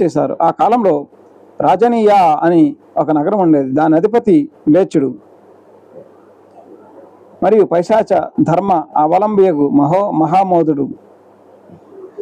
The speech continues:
అతడు ఎన్నో దేశాలను దోచుకొని అత-, అతులిత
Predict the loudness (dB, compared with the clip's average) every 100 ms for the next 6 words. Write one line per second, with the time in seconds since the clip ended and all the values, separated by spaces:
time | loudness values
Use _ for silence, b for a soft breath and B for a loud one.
0 | -6 -4 0 0 0 2 0 2 0 2
1 | 0 0 0 -2 -2 -2 -4 -2 -2 -2
2 | -2 -2 0 0 0